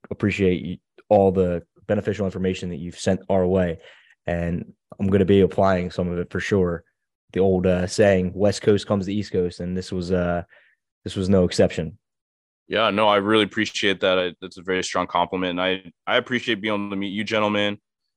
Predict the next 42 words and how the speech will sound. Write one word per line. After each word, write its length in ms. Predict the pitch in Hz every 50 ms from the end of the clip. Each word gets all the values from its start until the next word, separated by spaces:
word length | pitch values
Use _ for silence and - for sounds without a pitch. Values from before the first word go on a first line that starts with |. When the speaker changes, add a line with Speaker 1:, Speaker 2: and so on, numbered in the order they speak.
| _ -
Speaker 2:
and 80 | 92 -
connect 300 | - 104 104 104 - -
on 120 | 98 98
these 180 | 98 98 95 -
things. 600 | - - - - 104 101 101 101 101 101 98 -
Like, 200 | 95 87 85 - _ _ _ _ _ _ _ _ _
you 80 | 87
know, 80 | 90 90
we're 160 | 95 110 123
all 120 | 135 147
in 100 | 139 127
the, 120 | 117 104 - - _ _ _ -
we're 180 | 117 120 120
all 100 | 123 135
in 80 | 139 131
the 60 | 120
same 340 | - - - 120 117 110 92
boat. 380 | 85 95 92 85 78 71 - _ _ -
Um, 380 | 87 95 92 87 85 85 82 -
although 340 | 85 92 87 92 92 90 87
it 160 | 85 78 90
is, 340 | 92 90 82 - - - - _
you 120 | 80 90
know, 320 | 87 82 80 85 90 90 _ _ -
<laughs> 160 | 101 - -
it's 140 | 98 92 -
a 60 | 107 95
very, 420 | - 113 101 92 87 90 90 - _ _ _ _ _ _ _ _
uh, 300 | 87 85 85 82 82 80 - -
large 360 | - 95 98 92 92 87 87 -
boat 200 | 95 87 85 -
spanning 340 | - - 101 95 90 87
the, 60 | 82 82 - 92
Speaker 1:
Mm. 100 | 87 87 _ -
Speaker 2:
spanning 380 | - - - - 98 95 95 90
the 80 | 90 87
whole 160 | 95 92 90
nation. 380 | 90 87 90 90 - - 90
But 120 | - 82 73
yeah, 180 | 107 135 131 98
we're 200 | 90 90 95 104
all 340 | 113 120 123 123 123 123